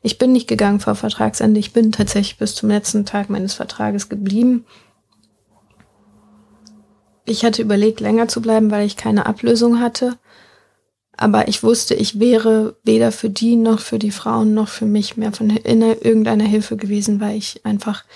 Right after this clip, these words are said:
wegen Corona keinen Urlaub hatte, keine freien Tage, nichts. Und es,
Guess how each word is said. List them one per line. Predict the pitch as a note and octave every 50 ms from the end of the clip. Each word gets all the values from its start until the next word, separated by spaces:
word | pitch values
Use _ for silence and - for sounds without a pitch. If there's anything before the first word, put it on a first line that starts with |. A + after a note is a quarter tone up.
| - - - _ _ -
wegen | A#3 A#3 A#3 A3+ A3+
Corona | A3 - A3+ G#3+ G#3 G#3+ G#3+ G#3+ A3 A3
keinen | A3 - - A#3 A3+ A3+ A3+
Urlaub | A3 A3 A3 A3 A3 - -
hatte, | A3+ G#3 - - A3
keine | G#3+ - - A3+ A3 G#3+ G#3+
freien | - - A3+ A3 G#3+ G#3 G3+ G3+
Tage, | - G#3 G#3 G3+ G3+ G3 G#3 G3+ G3+ G#3 C4
nichts. | C4 A3 G#3+ G#3+ - - - - _ _ - - - - - - - - - - - - - - _ _ _ _ _ _ _ _ _ _ _ _ _ _ -
Und | A#3 A#3+
es, | A2 G#2+ G2+ A2